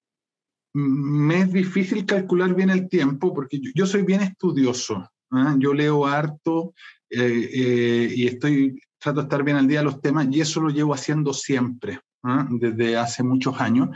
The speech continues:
Y tengo la costumbre de que las cosas que van a transformarse en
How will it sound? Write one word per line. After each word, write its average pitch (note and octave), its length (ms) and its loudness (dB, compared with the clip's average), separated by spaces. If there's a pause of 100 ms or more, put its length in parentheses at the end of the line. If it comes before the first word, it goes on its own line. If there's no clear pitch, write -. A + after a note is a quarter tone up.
(420)
Y D3+ 140 -2
tengo F3+ 320 2
la E3 120 0
costumbre F#3+ 840 0
de D3+ 160 -2
que C3+ 400 -2 (480)
las C3+ 300 -2
cosas E3+ 680 -4
que C3+ 100 -2
van C#3 200 0
a D#3 100 -2
transformarse C#3+ 880 -2 (720)
en C3 600 4